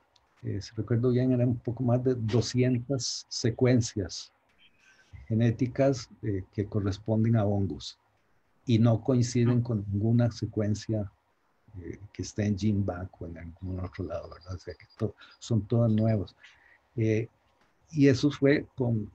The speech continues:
Speaker 1: unas cuantas muestras que tomamos en, en estas aguas profundas. Entonces, entonces, sí, ese es todo otro grupo que necesita muchísimo, muchísimo más estudio.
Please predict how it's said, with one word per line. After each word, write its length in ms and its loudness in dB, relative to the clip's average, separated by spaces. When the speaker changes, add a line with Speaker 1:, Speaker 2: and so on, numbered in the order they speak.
Speaker 1:
unas 280 0
cuantas 300 2
muestras 460 0
que 100 -4
tomamos 640 0
en, 220 -6
en 160 -2
estas 300 -4
aguas 260 -2
profundas. 640 -10
Entonces, 380 -2
entonces, 340 0
sí, 200 0
ese 260 0
es 180 -2
todo 180 4
otro 260 2
grupo 440 0
que 100 -8
necesita 500 -4
muchísimo, 760 -4
muchísimo 580 -8
más 260 -8
estudio. 420 -10